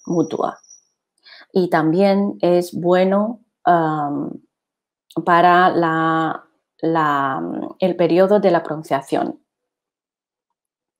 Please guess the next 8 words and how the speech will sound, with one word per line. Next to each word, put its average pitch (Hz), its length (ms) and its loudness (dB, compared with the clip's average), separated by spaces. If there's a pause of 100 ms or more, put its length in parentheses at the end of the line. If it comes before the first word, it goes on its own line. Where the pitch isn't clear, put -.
(2750)
Otro 180 300 4
resultado, 185 880 2
el, 165 840 4
las 160 360 -2
tutorías 170 720 0
en 175 340 4
ua 214 260 4
Cloud, 156 340 0